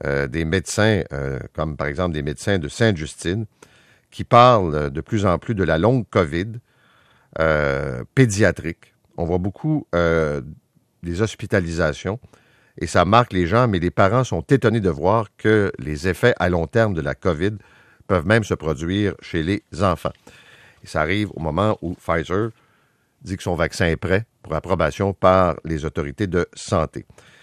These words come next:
Ça arrive aussi alors que les cas dans les écoles, il y en a. Il y a une école de Montréal, je vous parlais d'hier à Sherbrooke, là, mais une école de Montréal,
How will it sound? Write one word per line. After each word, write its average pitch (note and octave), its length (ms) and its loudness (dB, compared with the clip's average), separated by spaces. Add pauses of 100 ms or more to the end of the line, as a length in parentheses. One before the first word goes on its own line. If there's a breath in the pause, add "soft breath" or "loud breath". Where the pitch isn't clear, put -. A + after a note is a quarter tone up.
(260 soft breath)
Ça - 140 6
arrive D3+ 240 6
aussi C3+ 300 0
alors C#3+ 300 4
que - 80 0
les G#2+ 220 2
cas E3 200 4
dans B2 140 4
les G2+ 260 -2
écoles, A#2+ 500 2
il E2+ 80 -6
y B2+ 60 6
en C3+ 180 8
a. B2+ 120 0 (800 soft breath)
Il - 40 -2
y - 20 0
a G#2+ 40 4
une A2+ 80 2
école D#3 240 4
de B2 80 6
Montréal, B2 460 6
je B2 60 -8
vous - 40 -20
parlais A#2+ 380 2
d'hier A2 280 2
à F#2+ 60 0
Sherbrooke, G2 460 -2
là, B2+ 80 0
mais G2+ 120 0
une G2 80 0
école C3+ 220 2
de A2 80 4
Montréal, G2+ 580 0